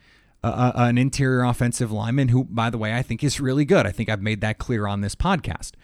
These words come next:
Jay Sternberger was someone that I was much higher on before he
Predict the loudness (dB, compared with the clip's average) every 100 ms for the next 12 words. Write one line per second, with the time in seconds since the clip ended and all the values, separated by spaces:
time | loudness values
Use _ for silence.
0 | -20 -20 _ _ _ 0 2 2 2 0
1 | 2 2 2 2 0 -2 -4 -2 0 2
2 | 2 2 2 2 2 2 2 2 0 -4
3 | 0 0 0 0 -2 -4 -6 -6 -4 0
4 | 0 0 -4 _ -20 -20 -4 0 2 4
5 | 2